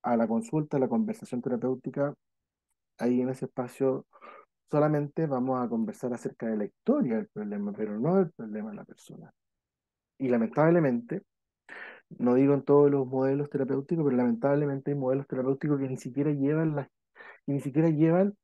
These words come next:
metafóricamente, la vida de la persona a la terapia. Sino más bien está, la, la terapia está centrada básicamente en un modelo teórico y, ¿por qué no?, en un sesgo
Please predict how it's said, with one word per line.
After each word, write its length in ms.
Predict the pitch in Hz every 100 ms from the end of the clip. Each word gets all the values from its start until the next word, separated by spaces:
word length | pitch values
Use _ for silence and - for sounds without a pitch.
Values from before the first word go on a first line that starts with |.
| -
metafóricamente, 880 | 123 120 - 151 160 151 147 - -
la 220 | 131 120
vida 400 | 117 190 208 202
de 120 | 185
la 120 | 185
persona 500 | 180 - - 175 180
a 100 | -
la 80 | 151
terapia. 320 | 151 160 - - _ _ _ _ _ _ _ _ _ _ _
Sino 180 | 131 135
más 160 | 147
bien 280 | 139 147 151
está, 440 | 147 - 139 143 - _
la, 120 | 123 120 127
la 140 | 123
terapia 280 | 117 127 139
está 300 | - 135 135
centrada 440 | - 117 - 131 131
básicamente 560 | 131 135 131 127 120
en 80 | 135
un 100 | 131
modelo 380 | 120 127 139 -
teórico 580 | - 120 131 139 143 185 - _ _
y, 80 | 214
¿por 160 | 220
qué 100 | -
no?, 200 | 131 139 -
en 140 | 127
un 100 | 120
sesgo 540 | - 143 143 120 123